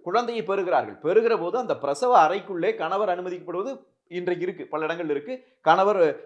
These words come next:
அ, மனைவி குழந்தை பெற்றுக் கொள்கிற போது அருகிலே நின்று பார்க்கலாம். ஆனால் இவர் அதுக்கு ஒரு படி மேல போய் அந்த தொப்புள் கொடியை கத்தரியை வைத்து கட்டு, இவர் கட் பண்றாரு. இவர் தொப்புள் கொடியை துண்டிக்கிற காட்சி அவரே வீடியோ எடுத்து அவரே அவரோட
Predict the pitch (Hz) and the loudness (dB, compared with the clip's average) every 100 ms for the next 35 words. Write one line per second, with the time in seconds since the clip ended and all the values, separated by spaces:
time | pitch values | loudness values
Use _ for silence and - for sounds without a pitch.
0 | - 151 151 143 165 185 180 160 147 135 | -6 -2 0 0 0 0 0 -2 -4 -8
1 | 175 185 170 165 156 147 143 175 180 170 | -6 -6 -6 -8 -8 -6 -6 0 0 0
2 | 175 156 170 143 139 123 95 - 117 110 | -6 -10 -6 -4 -4 -4 -10 -6 -6 -2
3 | 175 202 - _ _ _ 143 175 165 170 | -4 -4 -12 _ _ _ -2 4 4 2
4 | 165 160 214 254 190 185 160 147 185 - | -4 -2 -2 -2 0 2 4 4 0 -2
5 | - _ - 135 135 117 104 95 92 - | -16 _ -10 0 2 2 -2 -4 -10 -4
6 | - - - 294 247 214 214 247 185 175 | 2 2 4 -2 0 -2 -2 -2 -2 2
7 | 247 233 196 - 202 185 185 165 139 127 | 2 2 -2 -2 0 0 2 0 0 -4
8 | - 170 220 226 196 202 131 95 - _ | -8 -2 -2 -2 -4 -6 -6 -8 -12 _
9 | _ _ _ _ _ _ _ _ - 175 | _ _ _ _ _ _ _ _ -8 10
10 | 277 269 233 269 247 240 208 220 214 214 | 10 12 6 6 -2 -4 -6 -8 -4 -4
11 | 170 190 190 214 170 202 254 226 233 226 | 2 2 2 2 4 10 10 8 2 2
12 | 208 226 196 226 214 185 | 6 8 8 4 0 -2